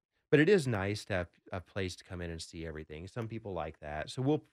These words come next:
probably have a destination location in our new building. We haven't a hundred percent decided yet.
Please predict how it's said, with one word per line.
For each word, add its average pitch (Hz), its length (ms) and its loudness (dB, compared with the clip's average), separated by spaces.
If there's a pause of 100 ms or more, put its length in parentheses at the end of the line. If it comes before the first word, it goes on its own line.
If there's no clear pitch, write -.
(120)
probably 113 460 2
have 95 180 -2
a - 20 -4
destination 87 680 -4
location 80 500 -8
in 82 100 -6
our 76 120 -6
new 73 140 -10
building. 67 460 -10 (640)
We 104 160 2
haven't 92 200 0
a 78 40 -2
hundred 90 280 -4
percent 71 240 -10
decided 65 420 -10
yet. - 120 -16